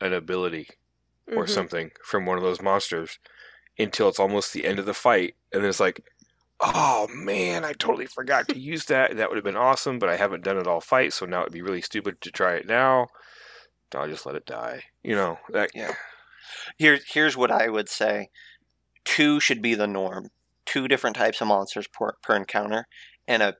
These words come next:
Speaker 3: and a weird encounter should have three. If your encounters are consistently having four, five, six, seven, too much. Too much,
Speaker 2: Hmm.
Speaker 3: sir.
Speaker 2: Maybe
Speaker 3: Uh,
Speaker 2: if it's, like, the final fight or something, maybe you
Speaker 1: Yes.
Speaker 2: can, like,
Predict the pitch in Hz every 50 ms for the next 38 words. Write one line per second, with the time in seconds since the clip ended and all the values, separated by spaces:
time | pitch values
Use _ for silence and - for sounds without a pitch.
0 | _ - 127 120 110 104 95 98 104 117 123 123 127 123 127 123 117 - 127 123
1 | 120 117 - - 98 110 101 95 - - - - 110 - - - - _ _ _
2 | _ _ - - - - _ - - 120 101 107 120 135 147 147 139 - _ _
3 | _ _ _ _ - - 120 - 127 117 120 117 107 110 101 - 110 104 - 117
4 | 110 - 104 104 107 104 110 104 101 101 98 - - 110 110 107 104 - - 104
5 | 104 101 - - - 110 - - - 117 107 104 110 110 110 - _ _ _ _
6 | _ _ - - 123 120 117 107 95 - - - - - - _ _ _ _ _
7 | _ _ _ _ _ _ _ _ _ _ - - - 120 113 107 95 - - -
8 | 110 101 101 98 - - - _ _ _ _ _ _ _ _ _ _ _ _ _
9 | _ _ 247 240 214 202 196 196 359 359 359 359 - - 285 294 - - 277 269
10 | 269 - - 254 247 233 202 240 - - - - _ _ _ _ _ _ - 214
11 | 220 208 - - - - 208 185 208 220 226 233 247 240 - - 226 233 247 247
12 | - - 233 240 233 - 240 240 240 - 254 254 247 247 240 220 202 214 202 214
13 | 208 202 208 208 226 208 180 190 196 196 190 185 180 180 -